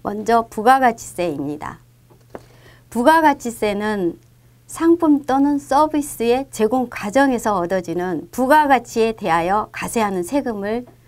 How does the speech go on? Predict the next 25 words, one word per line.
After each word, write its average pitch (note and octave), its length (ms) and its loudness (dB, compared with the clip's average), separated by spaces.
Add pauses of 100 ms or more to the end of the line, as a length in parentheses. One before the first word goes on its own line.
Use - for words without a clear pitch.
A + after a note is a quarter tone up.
(600)
최종 F#4+ 420 4
소비자가 A#3 720 0
부담하는 G#3 720 0
세금입니다. E3+ 880 -2 (520)
신고 F4 420 6
기한으로는 G3+ 840 0 (460)
법인 C4+ 340 4
사업자는 G#3+ 720 0 (220)
일 A3+ 220 2
년에 C4+ 600 2
네 G#3+ 280 4
번, A#3+ 340 2
분기의 A#3 400 0
다음 A#3+ 360 0
달 B3 240 2
이십오 A#3+ 380 2
일까지 F#3 400 0
신고를 G3 440 -6
하고요. F3+ 520 -4 (500)
개인 D4 300 6
사업자는 G#3+ 720 0
일 A3+ 160 0
년에 C4+ 280 4
두 G#3 260 -6
번, A#3+ 260 2